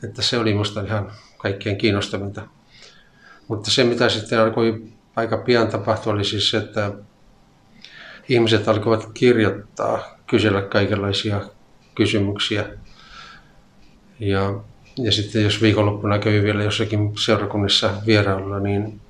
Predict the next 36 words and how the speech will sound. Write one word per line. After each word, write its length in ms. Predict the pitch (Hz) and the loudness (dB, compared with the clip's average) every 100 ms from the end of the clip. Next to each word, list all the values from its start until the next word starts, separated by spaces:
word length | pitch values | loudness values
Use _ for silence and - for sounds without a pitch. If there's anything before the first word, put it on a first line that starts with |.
| - - - - _ _ - - | -20 -20 -20 -20 _ _ -20 -12
kun 100 | - | -8
tämä 160 | 98 107 | -2 2
ensimmäinen 420 | 107 110 101 101 | 4 6 4 2
kierros 320 | 110 104 98 | 0 0 0
sitten 400 | 110 - 101 95 - | -4 -2 -4 -4 0
päättyi, 540 | 113 107 104 - 98 | 4 4 2 -2 0
niin 120 | 101 | 0
mulla 160 | 98 101 | -2 0
oli 320 | 101 101 - - | 0 -2 -6 -2
pitämättömiä 640 | 110 107 104 101 110 104 | 2 4 2 0 0 2
kesälomiakin 580 | 101 - 107 101 101 98 | 2 0 0 2 0 0
jo 80 | 101 | 0
seitsemän 440 | 117 101 113 101 | 0 0 0 -2
kuukautta 500 | 98 107 101 101 - | 0 -2 -2 -8 -8
kertynyt. 640 | 101 104 98 110 110 104 - - - - - - - - _ _ _ _ _ _ _ _ _ _ | -4 -4 -4 -4 -4 -6 -16 -20 -20 -20 -20 -20 -20 -20 _ _ _ _ _ _ _ _ _ _
Mut 120 | 107 | -6
eihän 180 | 139 139 | -2 0
tarkkaan 340 | 151 139 139 | -2 0 2
edes 120 | 127 156 | 2 2
muista, 260 | 147 - | 2 2
että 140 | 113 113 | -2 -2
mikähän 340 | 110 107 107 | 0 2 4
vuosi 200 | 113 104 | 4 4
se 100 | - | 4
oli, 120 | 113 | 4
milloin 380 | 107 107 104 104 | 4 4 2 4
viimeisen 360 | 117 104 101 107 | 4 6 4 4
ohjelman 360 | 107 104 104 | 4 6 4
tein, 240 | 110 107 101 | 4 4 4
mutta 280 | 98 - | 0 -4
kai 160 | 104 104 | 2 2
se 100 | 110 | 4
on 60 | 104 | 2
täytynyt 340 | 120 107 110 | 2 4 4
olla 100 | 107 | 6
siinä 320 | 101 113 107 | 6 4 2